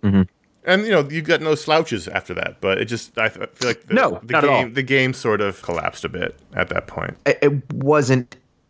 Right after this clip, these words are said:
Speaker 1: eighty-eight pages worth or whatever,
Speaker 2: Yeah.
Speaker 1: eighty. Like, it, it,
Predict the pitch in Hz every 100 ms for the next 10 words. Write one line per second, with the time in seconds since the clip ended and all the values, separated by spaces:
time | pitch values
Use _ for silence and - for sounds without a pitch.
0 | _ _ 117 120 107 107 98 98 _ -
1 | 98 95 95 90 80 73 85 78 - -
2 | _ _ - 92 87 - 82 78 71 -
3 | - 85 73 65 - _ _ _ _ 110
4 | - 117 117 120 117 -